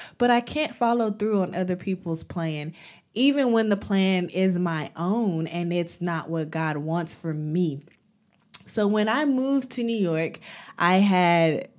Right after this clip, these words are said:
just got fired from my dental position in Arizona,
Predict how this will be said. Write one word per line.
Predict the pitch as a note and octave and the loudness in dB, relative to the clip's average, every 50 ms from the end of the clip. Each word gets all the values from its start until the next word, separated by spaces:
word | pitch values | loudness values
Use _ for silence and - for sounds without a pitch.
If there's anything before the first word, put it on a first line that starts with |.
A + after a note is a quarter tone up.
| _ _ F#3 D#3+ D3+ | _ _ -10 -8 -8
just | D3+ - - F3 E3 F3 F#3 A3 A3+ - - - A3 | -6 -2 0 4 4 6 4 4 2 0 -4 -4 0
got | A#3 A3+ A#3 A3+ | 2 2 2 2
fired | - - - A3 G#3 G#3 G#3 G#3 G#3 G#3 | 0 2 2 4 4 4 4 4 2 0
from | - - - G3 F#3+ | 0 -2 0 2 2
my | G3 F3+ F3 E3+ | 4 2 2 0
dental | E3 D#3+ F3 E3+ F3 G3 - G#3 G3 | 0 0 -2 -2 -2 0 -2 -2 -2
position | - - G#3+ G3+ F#3 G3+ G3+ - - - G#3+ G#3+ | 0 0 2 2 4 4 4 4 4 4 4 2
in | A3 A3 G#3 | 2 2 4
Arizona, | G#3 G3 G3+ G#3+ G#3+ G3+ F#3+ F3+ E3+ E3 E3 E3 E3+ G3 A3 A3+ | 4 4 6 6 6 4 4 4 2 2 2 0 0 0 -2 -4